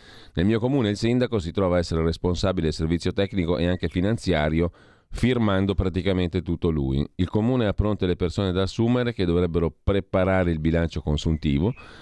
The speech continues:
ma se non si approva il consuntivo in consiglio comunale non si possono assumere. Si fanno i salti mortali per cercare di mantenere quei pochi servizi rimasti, non riuscendo a portare avanti nuovi investimenti pur avendo ottime idee.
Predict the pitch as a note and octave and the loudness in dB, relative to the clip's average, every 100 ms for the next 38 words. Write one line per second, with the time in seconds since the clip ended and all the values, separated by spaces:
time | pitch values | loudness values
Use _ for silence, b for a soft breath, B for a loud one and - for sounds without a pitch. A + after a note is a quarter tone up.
0 | B B G2 F#2 G#2+ A2 A2+ G2 A#2+ G2 | B B -4 -2 -2 0 -2 0 0 0
1 | E2+ G2+ F#2+ G2+ G2+ G#2+ E2+ D#2+ G2 F2+ | 0 -2 0 -2 0 0 0 0 0 0
2 | G2+ B2+ F#2+ F2 F2 E2 - D#2 D2+ D#2 | 0 0 2 2 0 -2 -2 -2 0 0
3 | D2+ - C2+ C2+ C2+ - G#2 G2 G2 F#2+ | 0 0 0 2 0 0 0 0 0 0
4 | G#2+ A#2+ B2 F#2+ F2+ F#2+ F#2 - E2+ F#2 | 0 0 0 0 2 0 -2 -2 -2 0
5 | F2 D#2+ F2 G2+ F2+ D#2 D#2 D2+ - G#2 | 0 0 0 0 0 0 0 -2 0 -2
6 | F#2 D2+ D2+ D#2+ D#2+ D2 C#2+ B1 A1 - | -2 -2 -2 -2 -2 0 0 0 -4 -2
7 | B2 B2+ B B B B B - A2 C#3+ | -2 -2 B B B B B 0 2 2
8 | C3 A2+ - B2+ A#2 G2 F2+ E2+ F#2 A2+ | 2 2 2 0 2 2 2 0 0 0
9 | G#2+ G2+ G#2 F#2+ F2+ G2+ F2+ E2+ F2 C3 | 0 2 0 2 2 2 2 2 0 2
10 | A2+ E2+ D#2+ E2+ G#2 E2+ E2 D#2+ D2 - | 2 2 0 0 0 2 2 0 0 0
11 | D#2 D2 C#2+ B1+ B1+ | 0 0 0 0 -2